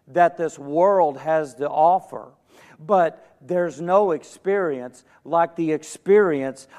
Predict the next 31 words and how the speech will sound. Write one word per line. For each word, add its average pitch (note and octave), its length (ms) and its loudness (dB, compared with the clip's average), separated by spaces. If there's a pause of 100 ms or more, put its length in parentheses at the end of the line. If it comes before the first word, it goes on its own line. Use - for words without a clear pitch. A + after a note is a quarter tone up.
of E3 220 4
the D#3 80 0
Lord E3 420 0
God F3+ 540 6 (260)
in E3+ 200 -2
our D#3+ 220 4
lives. D#3+ 640 4 (200)
It F#3 220 2
is F#3+ 340 0 (160)
good E3+ 500 2
to F3 120 -12
be D#3 220 -6
in D3+ 100 -8
the D3 100 -2
will D3 280 -2
of A#2+ 140 -8
God. D3 400 4 (280)
It G#3+ 220 2
is F3+ 380 0 (120)
great G3 560 4
to E3+ 200 -8
be G3 340 -2
there. A#2 420 -4 (340)
And E3+ 260 -2
it A3 180 0
is F3 320 -2
miserable D3 1200 -2 (200)
to F#3 200 -4
be C#3+ 380 -4
anywhere E3+ 720 2
else. - 760 0